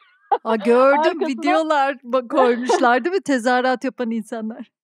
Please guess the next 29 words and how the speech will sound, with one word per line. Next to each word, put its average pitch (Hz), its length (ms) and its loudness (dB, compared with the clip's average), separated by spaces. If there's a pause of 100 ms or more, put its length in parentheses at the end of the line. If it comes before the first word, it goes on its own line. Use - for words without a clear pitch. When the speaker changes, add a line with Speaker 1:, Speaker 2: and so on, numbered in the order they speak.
(100)
Speaker 2:
<laughs> 233 420 -14
Speaker 1:
Mustafa 220 420 -10
tabii 226 260 -2
orada 202 360 0
bitti. 196 300 -4
"Ah 202 280 0
Bahar," 202 260 0
dedi, 196 220 -4
"dönüp 208 260 0
Ilgaz'a 208 400 2
yapsaydın 190 600 -2
bari 185 320 2
bunu," 190 220 -8
dedi, 214 160 2
<laughs> 202 40 -10
"bana 254 360 2
söylemeseydin," 285 920 2
dedi. 277 260 -2
<laughs> - 800 -4
Yani 311 280 6
hoş 359 220 4 (100)
bir 330 100 -4
şey 330 220 2
oldu. 226 400 4 (200)
Öyle 294 180 0
birkaç 294 360 -2
tane 262 260 -6
daha 285 200 -4
birazcık 247 380 -6